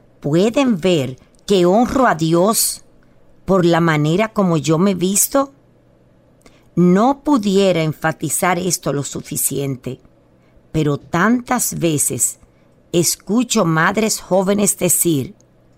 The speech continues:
"Pero es que yo soy joven, no es lo mismo". No, estás equivocada, es lo mismo. La mujer cristiana de mi edad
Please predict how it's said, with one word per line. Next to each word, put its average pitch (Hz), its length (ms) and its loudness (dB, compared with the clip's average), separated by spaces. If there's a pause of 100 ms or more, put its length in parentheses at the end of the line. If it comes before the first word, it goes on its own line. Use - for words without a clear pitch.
(540)
"Pero 240 240 2
es 247 160 2
que 220 140 0
yo 202 160 -2
soy 180 300 0
joven, 196 460 0 (600)
no 233 160 4
es 277 160 2
lo 294 160 4
mismo". 262 640 0 (220)
No, 165 340 2 (380)
estás 170 400 -2
equivocada, 180 720 -6 (500)
es 196 360 2
lo 143 180 0
mismo. 131 600 -2 (440)
La 160 200 2
mujer 160 540 0
cristiana 147 880 -2 (380)
de 147 240 0
mi 226 260 4
edad 165 340 -2